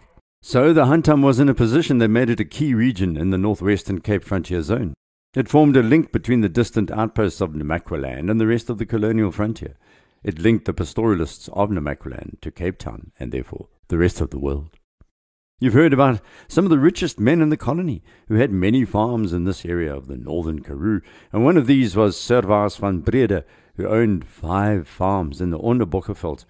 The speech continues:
around Handtam and two in Namaqualand. And yet these men were accused of not pulling their weight when it came to commando fighting. Other farmers, who had only a few hundred sheep,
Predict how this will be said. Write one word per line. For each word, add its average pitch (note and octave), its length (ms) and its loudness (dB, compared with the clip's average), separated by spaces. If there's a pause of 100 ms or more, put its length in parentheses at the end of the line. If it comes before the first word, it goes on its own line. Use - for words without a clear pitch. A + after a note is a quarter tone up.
(220)
around D#2 280 -8
Handtam F2 360 -10 (380)
and C3+ 440 -2
two D3 220 4
in C3 220 2
Namaqualand. A#2+ 640 -2 (360)
And G#2 200 2
yet A2 180 4
these B2 240 4
men G#2 460 2
were A2 100 4
accused A2 480 -2
of F#2 60 0
not G2+ 260 0
pulling G#2 300 0
their F#2 240 0
weight G#2 320 -4
when D#2+ 100 -6
it D2 100 -10
came F2+ 260 -2
to E2 200 -8
commando D2+ 600 -4
fighting. - 580 -12 (560)
Other D#3 180 4
farmers, F#2+ 540 -2 (140)
who F2+ 100 -4
had F2+ 140 0
only G2 200 2
a E2 100 -2
few G2 260 -4
hundred F2+ 340 -4
sheep, E2 320 -12